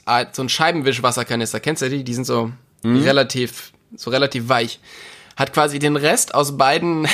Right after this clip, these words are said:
Speaker 1: <laughs> aus beiden riesen Tanks zusammengekratzt,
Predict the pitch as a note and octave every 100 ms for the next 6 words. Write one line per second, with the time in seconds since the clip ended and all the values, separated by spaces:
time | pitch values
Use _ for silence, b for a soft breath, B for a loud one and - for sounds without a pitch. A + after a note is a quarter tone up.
0 | B B B - B2 D#3+ - C#3+ D3 -
1 | B2+ D#3 D#3 C#3+ D#3 D3+ - D3+ F3+ -
2 | C#3 C3 E3+ E3 - - -